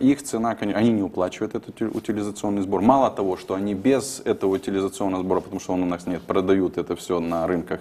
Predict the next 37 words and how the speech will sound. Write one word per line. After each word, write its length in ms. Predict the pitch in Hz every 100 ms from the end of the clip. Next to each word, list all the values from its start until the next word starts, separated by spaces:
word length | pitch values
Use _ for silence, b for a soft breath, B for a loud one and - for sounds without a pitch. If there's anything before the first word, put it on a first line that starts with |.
| 90
и 40 |
С 160 | 82 -
Н 80 | 85
Г, 80 | 85
и 100 | 82
Украины 420 | 82 87 110 139
в 60 | 135
том 180 | 135
числе. 360 | 127 - 120 120 B B B B
Поэтому, 480 | - 123 - 123 117 - B B -
э, 380 | 95 92 90
здесь 260 | 90 113 -
вот 180 | 92 90
и 180 | 90 101
есть, 160 | -
конечно 340 | 87 90 - 87
же, 100 | 87
элементы 580 | 87 87 98 92 90 82
и 380 | 80 85 85 82
дискриминации 680 | 85 - 87 87 85 - 78
в 60 |
том 180 | - 76
числе. 320 | - - - - B B B B -
Поэтому, 460 | 101 101 107 107
в 80 | 101
принципе, 520 | - 151 196 160 127
л-, 300 | 110 104 98 117
речь 260 | 117 143 120
идет 260 | 110 101
сегодня 360 | - 107 101 98
по 440 | - 110 101 92 -
автобусной 640 | 98 123 107 90 - 87
и 140 | 82 95
группе 300 | 107 - 92
грузовых 460 | 92 95 98 92 90
автомобилей 580 | - 98 110 147 135
увеличение 840 | 101 95 95 98 - 101 92 87